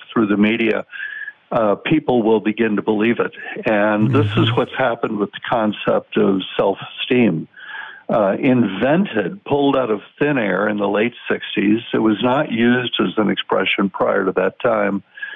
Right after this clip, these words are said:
Speaker 1: Um, and, and repeated over and over and over again by people with capital letters after their names, the media, Oprah, Doctor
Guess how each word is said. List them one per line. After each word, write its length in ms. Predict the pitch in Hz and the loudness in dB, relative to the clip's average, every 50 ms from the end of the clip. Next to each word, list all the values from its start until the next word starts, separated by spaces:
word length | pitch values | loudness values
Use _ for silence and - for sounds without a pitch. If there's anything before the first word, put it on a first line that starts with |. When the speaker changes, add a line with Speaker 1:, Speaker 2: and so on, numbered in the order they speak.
| - - - _ _ _ - | -16 -20 -20 _ _ _ -2
Speaker 1:
Um, 580 | - 117 110 110 107 104 104 104 107 101 90 - _ _ _ _ _ _ _ _ _ _ _ _ _ _ _ - - - - - | 0 0 2 2 2 0 0 0 0 -2 -4 -8 _ _ _ _ _ _ _ _ _ _ _ _ _ _ _ -12 -10 -8 -6 -2
and, 340 | - 131 127 123 127 135 - | 0 2 2 2 2 2 2
and 220 | - 123 117 107 | 2 2 2 2
repeated 520 | 107 113 - - - - 180 175 160 139 113 | 2 0 0 -2 0 0 2 2 2 2 2
over 360 | 120 123 143 143 147 143 135 | 2 2 2 2 0 0 0
and 100 | 127 120 | 0 0
over 360 | 117 117 107 110 107 101 104 | 0 0 0 0 0 0 0
and 80 | 104 107 | 0 0
over 260 | 104 107 104 104 104 | 0 0 0 0 -2
again 300 | 107 95 104 104 110 113 110 | -2 0 -2 -2 0 0 0
by 160 | 107 104 104 | 0 -2 -4
people 380 | - - - 131 120 - 123 120 | -4 -4 -2 -2 0 2 0 0
with 140 | 107 - | 0 -2
capital 480 | - - 143 120 113 - - 107 104 104 | -2 0 0 0 0 -2 0 0 2 2
letters 320 | 104 104 104 104 104 101 - | 2 2 2 0 0 -2 0
after 320 | 113 110 98 92 - - 110 | 0 0 0 -2 -2 -2 0
their 180 | 101 98 98 95 | 0 2 2 2
names, 480 | 101 110 120 123 120 120 123 113 104 - - | 2 2 2 4 4 4 2 2 0 -4 -6
the 60 | - | -2
media, 640 | 85 90 101 113 120 120 117 113 113 113 110 110 120 - - | 0 2 2 4 4 2 2 2 2 2 2 0 0 0 0
Oprah, 540 | 117 120 120 - - - 123 117 117 113 101 | 0 0 0 -2 -2 -2 0 0 0 0 0
Doctor 420 | - 95 104 104 - - 107 - | 0 0 0 -2 -2 -4 -4 -4